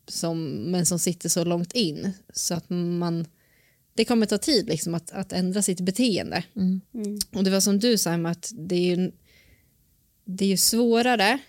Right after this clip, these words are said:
Speaker 1: att stanna upp och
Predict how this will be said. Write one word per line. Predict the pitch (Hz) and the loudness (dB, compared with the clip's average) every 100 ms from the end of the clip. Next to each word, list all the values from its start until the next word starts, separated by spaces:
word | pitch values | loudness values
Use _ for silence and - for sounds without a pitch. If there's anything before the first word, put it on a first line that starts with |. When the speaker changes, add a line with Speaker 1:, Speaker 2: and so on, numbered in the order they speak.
| _ _ _ _ | _ _ _ _
Speaker 1:
att | 185 - | -6 -2
stanna | - 170 170 | 0 2 2
upp | - 311 330 _ - - _ _ _ _ _ _ | 2 2 0 _ -20 -20 _ _ _ _ _ _
och | - 175 | -6 -6